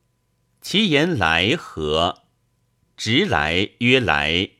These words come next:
大归曰来归。经，举庆来逆叔姬。传，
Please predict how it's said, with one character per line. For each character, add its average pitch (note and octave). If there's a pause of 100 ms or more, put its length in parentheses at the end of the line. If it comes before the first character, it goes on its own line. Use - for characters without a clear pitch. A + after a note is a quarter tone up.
(400)
大 B2+
归 D3+ (100)
曰 A#2
来 D#2
归。 A2+ (1800)
经， G2+ (960)
举 F#2
庆 F#2
来 F2+
逆 B2
叔 C3
姬。 B2+ (1300)
传， D#2+